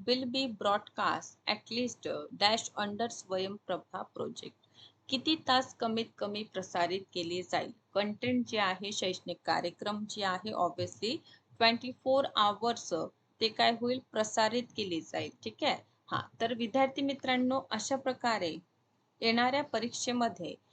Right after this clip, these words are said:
इथे आपण पीवायक्यूज बघितले आणि समोर चालून अशा प्रकारचं एमसीक्यूज देखील तुम्हाला स्वयं, स्वयंप्रभा आणि मूकवर वि-,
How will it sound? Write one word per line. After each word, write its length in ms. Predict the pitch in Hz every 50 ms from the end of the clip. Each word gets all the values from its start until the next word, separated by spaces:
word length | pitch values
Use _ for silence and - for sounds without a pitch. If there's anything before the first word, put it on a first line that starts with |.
| _ _ _ _ _ -
इथे 260 | 233 220 - 277 285
आपण 320 | 269 262 - - 269 277 285 285 _
पीवायक्यूज 720 | - 254 247 247 233 254 254 262 262 - - 277 269 247 233
बघितले 600 | 226 233 226 220 247 247 240 - - 240 254 302 - _ -
आणि 220 | - 202 214 240
समोर 440 | 240 - - - 233 233 240 262 269
चालून 460 | 262 - - 262 226 202 175 165 165 - -
अशा 240 | - 214 220 - 269
प्रकारचं 580 | 254 262 262 240 - 240 240 233 226 - - 254 - -
एमसीक्यूज 800 | - 208 208 208 208 - - 240 233 - - - 277 285 294 262 240
देखील 460 | 247 247 240 233 - 254 233 226 -
तुम्हाला 480 | 240 247 247 240 226 208 180 160 160 - - _ _ - - - - _ _ -
स्वयं, 580 | - - 254 226 247 247 254 254 269 277 294 311 320 - _ -
स्वयंप्रभा 880 | - - 247 226 233 233 240 254 254 254 240 254 254 240 - - 208 190
आणि 280 | 175 - 190 208 233
मूकवर 580 | 240 240 233 247 262 262 - 277 254 277 277 277
वि-, 100 | 220